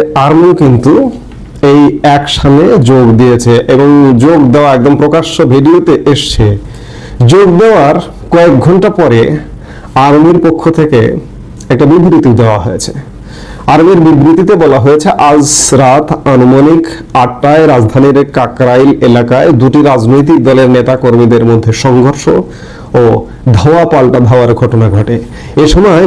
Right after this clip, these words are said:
বেশ কয়েকজন আহত হন। পরিস্থিতি নিয়ন্ত্রণে আনতে সেনাবাহিনী ও পুলিশ মোতায়েন করা হয়। প্রথমে পুলিশ ঘটনাস্থলে উপস্থিত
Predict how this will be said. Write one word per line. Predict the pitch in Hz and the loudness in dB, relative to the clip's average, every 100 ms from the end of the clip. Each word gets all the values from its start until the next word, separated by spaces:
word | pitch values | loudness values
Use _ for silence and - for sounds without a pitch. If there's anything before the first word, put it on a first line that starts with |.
| 156 | 2
বেশ | 160 - | 0 0
কয়েকজন | 156 147 147 - | 0 2 0 0
আহত | 120 127 156 | 0 0 0
হন। | 135 160 196 185 - - - - - - - | 0 0 0 -4 -10 -18 -20 -20 -18 -8 0
পরিস্থিতি | 165 165 - 170 170 147 | 2 2 0 2 2 4
নিয়ন্ত্রণে | 139 127 143 143 143 131 | 4 2 2 2 2 0
আনতে | 123 139 185 - | 0 2 0 0
সেনাবাহিনী | 131 131 135 139 156 175 - | 0 2 2 2 2 2 0
ও | 127 127 | 0 2
পুলিশ | 131 135 - 131 | 2 2 0 0
মোতায়েন | 120 120 120 117 | 0 2 2 2
করা | 120 117 | 0 0
হয়। | 143 190 - - - | -2 -2 -6 -16 -4
প্রথমে | 165 240 220 190 170 202 - - 147 | 0 2 2 2 2 0 -2 -6 0
পুলিশ | 170 175 139 | 2 2 2
ঘটনাস্থলে | 135 143 147 147 147 143 143 143 143 - | 0 2 2 2 -2 0 2 4 2 0
উপস্থিত | 120 127 - | 0 -2 0